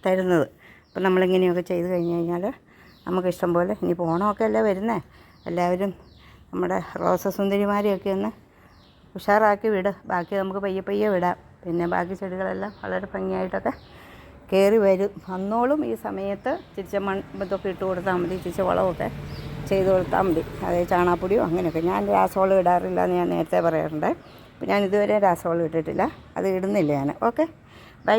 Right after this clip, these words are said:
ബൈ. റോസച്ചെടിയെ ഭംഗിയായിട്ട് പരിപാലിക്കുക. <clears throat> ഇതിനൊരു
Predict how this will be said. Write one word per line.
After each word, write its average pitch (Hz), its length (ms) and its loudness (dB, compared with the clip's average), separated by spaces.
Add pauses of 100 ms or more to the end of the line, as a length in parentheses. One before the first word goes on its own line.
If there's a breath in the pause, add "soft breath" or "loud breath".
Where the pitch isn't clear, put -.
ബൈ. 220 120 4 (180)
റോസച്ചെടിയെ 196 640 -4
ഭംഗിയായിട്ട് 202 480 0 (160)
പരിപാലിക്കുക. 170 580 2 (960 loud breath)
<clears throat> 240 600 4
ഇതിനൊരു 214 420 2